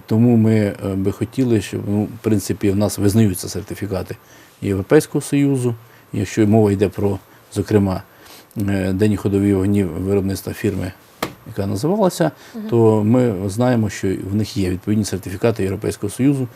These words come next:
Speaker 1: і вони застосовуються. Хотів сказати, що, наприклад, в Європейському Союзі з дві тисячі дванадцятого року є обов'язковим наявність денних ходових автом-, е, вогнів в автомобілях, які випускаються легкових, а з червня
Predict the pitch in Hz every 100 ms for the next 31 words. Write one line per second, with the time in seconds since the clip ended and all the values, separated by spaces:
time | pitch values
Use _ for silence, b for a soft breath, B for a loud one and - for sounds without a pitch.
0 | B B 98 113 101 90 - - 92 90
1 | - - - B B 117 139 127 120 113
2 | - 110 113 113 107 - B B 117 107
3 | 117 113 117 110 - 135 156 - 101 104
4 | 104 110 107 113 113 117 98 - - 92
5 | 95 90 92 95 95 107 110 - 101 92
6 | 95 95 92 92 95 - B B - 101
7 | 101 - 98 101 104 101 95 95 104 92
8 | 87 101 101 98 92 71 76 101 104 110
9 | 117 107 B B B 101 120 107 101 107
10 | 98 104 98 104 95 92 92 - 98 90
11 | - 101 101 - 107 151 196 - B B
12 | B B 113 104 98 104 107 101 - 120
13 | 107 101 95